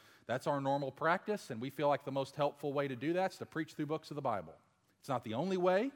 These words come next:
you can preach the word faithfully, but it is a way, and we feel like it's the most helpful way for a second reason. Not only are we called to preach the word, but we're called, according to Acts chapter twenty, verse twenty-seven, to preach the whole counsel of God,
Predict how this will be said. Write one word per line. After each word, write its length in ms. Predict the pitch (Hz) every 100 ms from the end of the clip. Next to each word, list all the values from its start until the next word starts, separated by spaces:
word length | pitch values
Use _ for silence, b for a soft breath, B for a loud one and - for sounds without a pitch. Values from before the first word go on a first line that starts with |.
| -
you 100 | 123
can 120 | 127
preach 260 | 151 131
the 80 | -
word 200 | 135 135
faithfully, 520 | - 143 139 165 185 202 B B
but 120 | 156
it 100 | 175
is 160 | 190 156
a 100 | 139
way, 300 | 104 95 87
and 120 | 101
we 80 | 120
feel 200 | - 120
like 160 | 117
it's 140 | 113 -
the 80 | 110
most 340 | 104 101 - b b
helpful 420 | 190 180 - 113
way 300 | 98 90 92 - b b b
for 160 | - 156
a 60 |
second 320 | 170 240 240 -
reason. 280 | 117 90 76 - _ _ _ -
Not 140 | 135
only 160 | 160 170
are 80 | 156
we 80 | 143
called 220 | 160 147
to 60 |
preach 260 | 123 160 147
the 80 | 147
word, 320 | 151 180 156 - B
but 60 | 151
we're 140 | 156
called, 360 | 156 180 190 180
according 320 | - 165 160
to 100 | 151
Acts 220 | 151 160 -
chapter 280 | 151 -
twenty, 280 | 127 175 170
verse 240 | 143 127 -
twenty-seven, 600 | 151 139 - 185 160 139
to 100 | 127
preach 400 | - 165 - -
the 80 |
whole 320 | 127 - 170 151
counsel 440 | - 120 123 135
of 120 | 135
God, 400 | 131 170 120 80